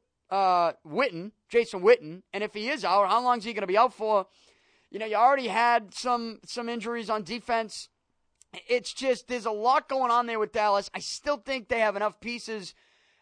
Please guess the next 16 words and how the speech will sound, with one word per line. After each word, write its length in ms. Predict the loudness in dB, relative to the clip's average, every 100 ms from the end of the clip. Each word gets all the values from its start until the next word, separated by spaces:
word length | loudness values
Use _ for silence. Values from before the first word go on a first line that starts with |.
| -8
and 280 | -8 -8 -16 0
they'll 200 | 2 2
put 300 | 2 0 0
Brandon 380 | -2 -2 -2
Weeden 340 | -2 -2 -4 -4
in 140 | -4
a 40 | -6
position 720 | -8 -8 -8 -6 -8 -8 -12 _ _ _
in 140 | -6
which 200 | -4 -4
they 120 | -2 -4
say, 160 | -2
"Okay, 220 | -2 -2
don't 320 | 0 2 2 2
make 180 | 0
mistakes." 560 | 0 -4 -4 -4 -10 -20